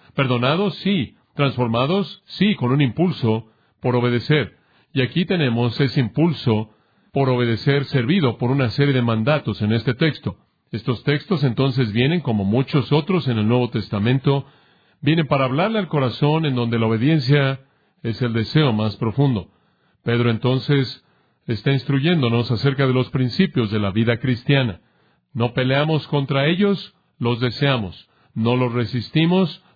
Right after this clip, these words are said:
los anhelamos. No debatimos contra ellos,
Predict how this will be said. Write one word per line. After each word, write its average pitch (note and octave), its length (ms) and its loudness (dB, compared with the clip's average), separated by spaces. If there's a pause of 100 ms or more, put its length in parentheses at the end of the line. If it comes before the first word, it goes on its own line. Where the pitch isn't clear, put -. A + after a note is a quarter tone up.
los B2+ 240 0
anhelamos. C3 680 0 (520)
No B2 280 0
debatimos C3+ 680 0
contra C#3+ 360 0
ellos, F#3+ 460 0